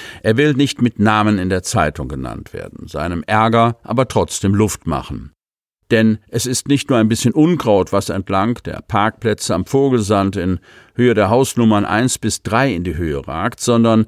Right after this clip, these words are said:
inzwischen ganze Bäumchen. Da hat sich seit einem Jahr nichts getan, sagt der Nachbar und fürchtet, mittlerweile muss da das Straßenwerk aufgenommen werden, weil die Wurzeln die Pflastersteine gelöst haben.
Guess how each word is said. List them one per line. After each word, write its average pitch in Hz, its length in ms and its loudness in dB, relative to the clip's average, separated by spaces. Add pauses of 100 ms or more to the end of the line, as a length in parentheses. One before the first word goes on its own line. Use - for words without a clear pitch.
(140)
inzwischen 131 680 -2
ganze 98 360 0
Bäumchen. 120 760 -2 (160)
Da 95 140 2
hat 123 140 -2
sich 135 160 -2
seit 98 360 -2
einem 139 300 2
Jahr 98 360 2
nichts - 420 -4
getan, 110 500 -2
sagt - 260 -8
der 92 80 2
Nachbar 101 480 0
und 64 220 -8
fürchtet, 113 600 0 (360)
mittlerweile 98 680 2
muss 123 260 2
da 92 180 2
das 95 180 -2
Straßenwerk 113 680 2
aufgenommen 85 720 0
werden, 92 300 2
weil 110 120 4
die 104 140 2
Wurzeln 117 420 2
die 107 120 2
Pflastersteine 90 840 -4
gelöst 62 460 -10
haben. 50 400 -14